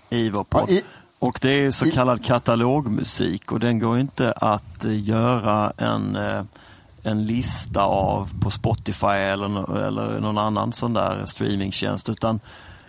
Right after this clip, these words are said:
Speaker 1: eh,
Speaker 2: Men
Speaker 1: det,
Speaker 2: däremot i höst så kommer vi lägga upp en Spotify-lista.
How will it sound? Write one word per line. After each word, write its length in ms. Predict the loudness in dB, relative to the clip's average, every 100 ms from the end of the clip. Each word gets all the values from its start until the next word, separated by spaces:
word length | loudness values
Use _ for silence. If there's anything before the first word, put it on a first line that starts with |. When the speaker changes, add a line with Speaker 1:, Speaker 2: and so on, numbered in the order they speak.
| -16
Speaker 1:
eh, 120 | -6 -4
Speaker 2:
Men 200 | 0 4
Speaker 1:
det, 160 | 6
Speaker 2:
däremot 500 | 6 6 8 6 6
i 200 | 4 6
höst 340 | 6 6 4 2
så 120 | 2
kommer 220 | 4 4
vi 80 | 4
lägga 180 | 2 2
upp 220 | 2 2
en 80 | -2
Spotify-lista. 1080 | -2 -4 -4 -4 -6 -4 0 2 2 0